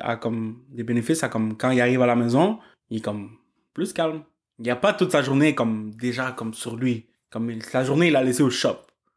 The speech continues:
Parce qu'il a parlé peut-être de son boss qui l'a fait chier ou comme, ou sa collègue qui a peut-être, il a fait comme un, comme une gaffe puis,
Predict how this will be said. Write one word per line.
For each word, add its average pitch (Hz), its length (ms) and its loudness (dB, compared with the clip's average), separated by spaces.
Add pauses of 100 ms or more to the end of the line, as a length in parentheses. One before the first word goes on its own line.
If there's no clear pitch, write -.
(120)
Parce 117 140 -10
qu'il 123 80 0
a 120 40 -2
parlé 135 360 2
peut-être 135 260 2
de 123 40 -10
son 117 120 -2
boss 123 260 2
qui 127 100 -4
l'a 113 100 2
fait - 100 -8
chier 120 280 0
ou 117 120 0
comme, 113 240 0 (580)
ou 120 40 -8
sa 120 120 0
collègue 131 420 2
qui 127 100 -2
a 117 40 2
peut-être, 120 360 0
il 117 160 2
a 117 120 2
fait 120 240 4
comme 117 200 0
un, 117 420 -4 (480)
comme 117 260 2
une 120 300 4
gaffe 127 460 2
puis, 120 400 2